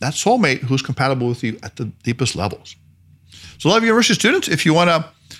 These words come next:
write into us, uh, about the show, if you have, have any show ideas, you want to be on the show. We've actually done love type matching in the past or compatibility matching.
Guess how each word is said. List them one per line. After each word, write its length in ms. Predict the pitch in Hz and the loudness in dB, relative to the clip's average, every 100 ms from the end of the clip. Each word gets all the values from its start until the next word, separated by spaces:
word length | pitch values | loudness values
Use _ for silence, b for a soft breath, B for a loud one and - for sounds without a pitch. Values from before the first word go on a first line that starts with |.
| B - | B 0
write 220 | 143 151 | 2 4
into 260 | 180 175 | 2 4
us, 240 | 160 175 - | 4 4 0
uh, 300 | 131 123 120 | 0 2 2
about 220 | 120 147 | 0 0
the 80 | 175 | 0
show, 400 | - 151 220 - | 2 2 0 -2
if 20 | |
you 100 | 113 | -6
have, 180 | 104 110 | -6 -6
have 120 | 107 | -4
any 100 | 110 | -2
show 180 | 107 127 | 0 2
ideas, 460 | 113 113 185 180 - | 2 2 2 2 -2
you 80 | 185 | -4
want 100 | 247 | -2
to 60 | |
be 120 | 185 | 0
on 80 | 320 | 2
the 80 | 262 | 2
show. 280 | - 156 - - - B B _ _ - | 2 0 -2 -10 -20 B B _ _ -4
We've 140 | 170 | 0
actually 380 | 214 - 208 190 | 0 2 0 0
done 360 | 131 156 170 - | 0 2 2 -2
love 240 | 131 147 | -2 -2
type 180 | - 156 | -2 -2
matching 320 | 151 277 - | -2 -2 0
in 60 | 127 | 0
the 80 | 123 | 0
past 420 | 120 104 - - | 0 0 -2 -6
or 60 | 120 | -8
compatibility 560 | - 117 110 110 110 | -4 -2 0 0 0
matching. 400 | 98 92 165 - | 0 -2 -4 -6